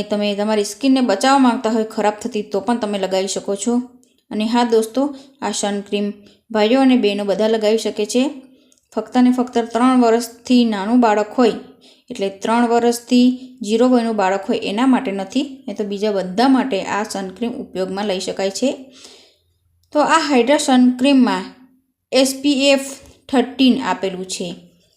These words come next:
અહીંયા જો-, જોઈ શકો છો લખેલું છે અહીંયા, જે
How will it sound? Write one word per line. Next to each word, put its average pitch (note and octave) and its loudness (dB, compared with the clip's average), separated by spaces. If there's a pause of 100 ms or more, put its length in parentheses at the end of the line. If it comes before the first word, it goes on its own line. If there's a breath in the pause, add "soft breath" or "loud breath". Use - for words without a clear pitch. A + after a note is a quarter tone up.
(340)
અહીંયા G3+ -6
જો-, - -8
જોઈ A3 2
શકો F#3 -6
છો F3+ -10
લખેલું F3+ -8
છે - -12
અહીંયા, F#3 -14 (1400 soft breath)
જે A3+ 4